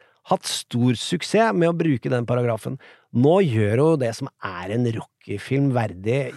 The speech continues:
jusmessig, hvis dette ender med at nok folk havner i fengsel, og Donald blir fra-, idømt ting. Jeg tror aldri han får soner i et, på en anstalt uansett. Med Georgia som, eh, dommer,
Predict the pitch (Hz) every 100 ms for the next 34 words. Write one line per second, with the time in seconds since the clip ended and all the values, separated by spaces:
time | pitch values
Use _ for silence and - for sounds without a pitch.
0 | 107 107 87 - 110 175 147 127 127 -
1 | 139 113 104 110 123 127 127 123 127 131
2 | 135 - 123 - 120 117 120 110 110 104
3 | - 131 131 113 123 117 123 123 127 123
4 | - 117 101 104 143 - - _ 151 151
5 | 156 185 202 - - 175 190 180 120 -
6 | 117 147 135 113 123 120 143 139 123 -
7 | - - 139 107 113 123 131 - 117 117
8 | 113 - _ _ _ _ 117 113 123 123
9 | 120 104 123 127 120 117 156 - - _
10 | - - - _ _ _ - 127 143 147
11 | 151 139 110 127 123 117 156 160 131 -
12 | - 135 139 139 135 135 127 123 151 160
13 | 202